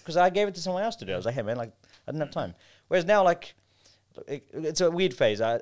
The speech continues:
I didn't deal with my numbers accounts, which is very important. You know, you have to know your finan-, uh, your finances.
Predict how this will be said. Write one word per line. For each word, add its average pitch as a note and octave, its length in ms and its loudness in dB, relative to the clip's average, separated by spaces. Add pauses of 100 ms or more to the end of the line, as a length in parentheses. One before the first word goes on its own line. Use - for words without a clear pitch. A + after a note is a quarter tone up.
I C#3+ 100 4
didn't D#3+ 240 0
deal C3 140 -2
with C3+ 140 -2
my A2 300 0
numbers A2 380 -6
accounts, G#2 440 -8
which A#2 140 -8
is B2+ 100 -8
very B2+ 180 0
important. F2 480 -6
You E2+ 80 -14
know, E2+ 80 -14
you F2 200 -16
have G#2 180 -10
to G2+ 60 -14
know F#2+ 80 -8
your E2 120 -14
finan-, G2 440 -8
uh, F#2+ 220 -12
your F2+ 160 -12
finances. G2+ 540 -10